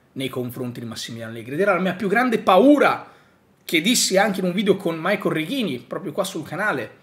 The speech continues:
Dissi: "La mia paura è che Allegri voglia dimostrare che può vincere anche secondo questa nuova visione di calcio", perché, ribadiamolo bene,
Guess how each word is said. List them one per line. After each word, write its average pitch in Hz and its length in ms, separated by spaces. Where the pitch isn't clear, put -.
Dissi: 202 240
"La 151 60
mia 247 160
paura 185 640
è - 100
che 196 100
Allegri 202 220
voglia 190 280
dimostrare 175 1080
che 190 140
può 233 200
vincere 165 880
anche 185 400
secondo 143 880
questa 196 300
nuova 240 380
visione 165 300
di 156 80
calcio", 160 320
perché, 202 560
ribadiamolo 233 680
bene, 233 220